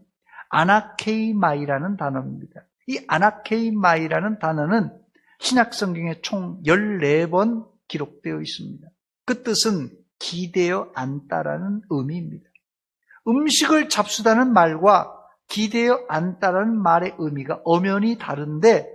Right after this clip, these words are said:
어떻게 기대어 앉다는 말이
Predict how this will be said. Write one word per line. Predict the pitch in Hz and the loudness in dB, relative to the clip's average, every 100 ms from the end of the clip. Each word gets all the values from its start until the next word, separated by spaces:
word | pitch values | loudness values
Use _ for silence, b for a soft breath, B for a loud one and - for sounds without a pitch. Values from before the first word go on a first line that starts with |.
| B B | B B
어떻게 | 226 226 269 - 262 226 - - - | 2 2 -4 0 0 0 -6 -18 -12
기대어 | - 254 269 277 262 262 269 - | -6 -4 -2 -2 0 2 0 -2
앉다는 | - 185 196 202 208 233 214 | -2 0 0 0 2 2 4
말이 | 170 175 226 151 - | 4 2 0 -2 -6